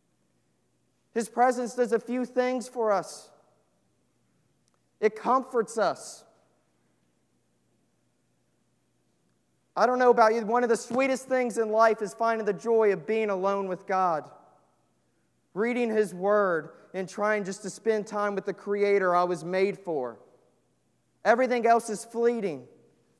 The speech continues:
Psalm sixteen eleven says, "In your presence is fullness of joy."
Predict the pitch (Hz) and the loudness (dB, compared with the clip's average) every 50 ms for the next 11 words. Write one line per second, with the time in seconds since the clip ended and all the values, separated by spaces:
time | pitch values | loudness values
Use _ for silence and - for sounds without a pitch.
0 | _ _ _ _ _ _ _ _ _ _ - 226 226 240 233 208 - 247 254 214 | _ _ _ _ _ _ _ _ _ _ -2 0 0 0 0 -2 -4 -4 -4 -4
1 | - - 247 240 233 226 220 226 240 233 226 214 196 - - 226 220 208 185 - | -4 -4 -2 0 2 4 4 4 4 4 2 -2 -4 -4 -2 0 0 0 -2 -2
2 | - 214 240 240 240 240 240 233 - 240 233 233 220 196 220 202 - 214 190 - | 0 0 2 4 6 6 4 4 4 0 0 0 0 -2 -4 -6 -6 -8 -10 -8
3 | - - 247 233 226 226 226 214 - - 220 185 160 185 220 220 214 208 185 160 | -2 0 2 2 2 0 -2 -4 -2 -4 -4 -4 -2 0 2 4 4 4 2 0
4 | 147 | -2